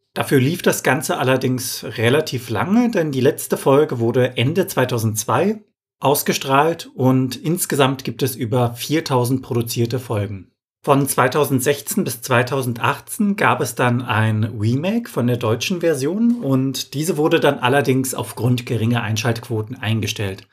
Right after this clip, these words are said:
Im Gegensatz dazu läuft Wheel of Fortune in den U S A noch und hat bisher über siebentausend produzierte Folgen. Vom Spielprinzip her sind beide Shows jedoch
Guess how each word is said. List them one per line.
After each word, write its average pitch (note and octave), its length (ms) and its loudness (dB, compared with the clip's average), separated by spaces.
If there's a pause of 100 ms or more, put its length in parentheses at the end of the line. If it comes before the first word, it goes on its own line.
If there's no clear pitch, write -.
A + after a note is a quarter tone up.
(280)
Im B2+ 220 0
Gegensatz E3 640 2
dazu G3+ 580 0 (480)
läuft C#3 460 4
Wheel F3 260 2
of C3+ 220 -4
Fortune D3+ 480 2
in D3 80 -2
den D3+ 200 -2
U B2+ 140 -2
S C3+ 240 -2
A C#3 260 2
noch A#3+ 360 0
und D3+ 340 -4
hat - 320 -4
bisher D#3 540 0
über C3+ 560 2 (220)
siebentausend A#2+ 1040 0
produzierte A#2 640 -4
Folgen. A#2+ 540 -4 (260)
Vom C#3 140 2
Spielprinzip G#3 720 2
her F#3 220 6
sind E3 500 -2 (300)
beide D3+ 340 4
Shows C#3 380 0
jedoch A#2+ 400 -2